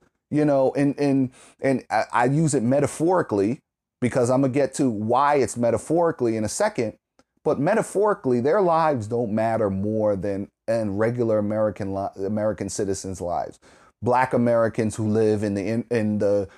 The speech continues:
in urban spaces, their lives, you know, don't matter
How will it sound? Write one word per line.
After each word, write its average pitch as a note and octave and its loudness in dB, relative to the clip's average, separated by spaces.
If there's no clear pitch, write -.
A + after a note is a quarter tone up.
in B2 0
urban A#2+ 0
spaces, G2 -4
their E3+ 2
lives, C#3+ 2
you B2+ 2
know, A#2+ 0
don't B2 2
matter B2 2